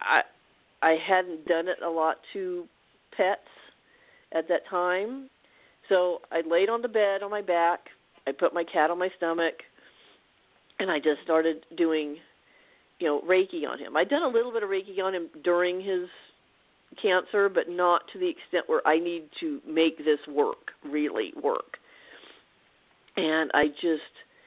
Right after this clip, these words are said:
laid my hands above him, and I was, you know, feeling his energy. I was pulling out the negative stuff. I was trying to balance him out.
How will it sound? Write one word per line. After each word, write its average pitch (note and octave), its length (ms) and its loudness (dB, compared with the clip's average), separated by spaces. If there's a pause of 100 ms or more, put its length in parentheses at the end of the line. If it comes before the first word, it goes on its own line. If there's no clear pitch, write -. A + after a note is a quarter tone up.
(580)
laid F3+ 340 2
my F#3 140 -2
hands F#3 360 -2 (380)
above E3+ 380 2
him, G#3+ 440 -6 (1040)
and E3 240 0
I D#3 60 4
was, D#3 200 0 (200)
you E3 100 -4
know, D3 120 0 (100)
feeling F3+ 240 2
his F#3 220 -2
energy. F3+ 380 2
I D3+ 40 6
was C3+ 120 0 (120)
pulling D#3+ 280 -4
out - 80 -4
the C3 80 -4
negative F#3 440 2 (120)
stuff. F3 380 2
I C#3+ 60 -2
was C3+ 160 -6 (120)
trying D#3 260 -6
to B2+ 160 0 (340)
balance D#3+ 440 2
him D3+ 160 -6
out. E3+ 440 0